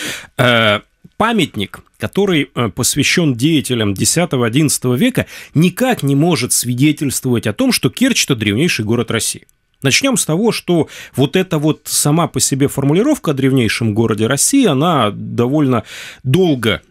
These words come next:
м, рождалась в российском политическом дискурсе. И се-, есть как минимум один город, который ее оспаривает, это Дербент.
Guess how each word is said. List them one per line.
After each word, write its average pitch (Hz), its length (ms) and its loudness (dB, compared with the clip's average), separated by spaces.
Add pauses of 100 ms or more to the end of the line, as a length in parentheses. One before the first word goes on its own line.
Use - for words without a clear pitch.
(140)
м, 98 440 0
рождалась 120 760 -2 (100)
в 110 300 -2
российском 123 480 -2
политическом 139 600 0
дискурсе. 160 500 0
И - 20 0
се-, 135 180 0
есть 151 380 2
как - 160 -6
минимум 120 340 0
один 117 240 0
город, 110 280 0
который 107 360 0
ее 101 140 2
оспаривает, 202 580 0
это 107 140 -6
Дербент. 120 480 0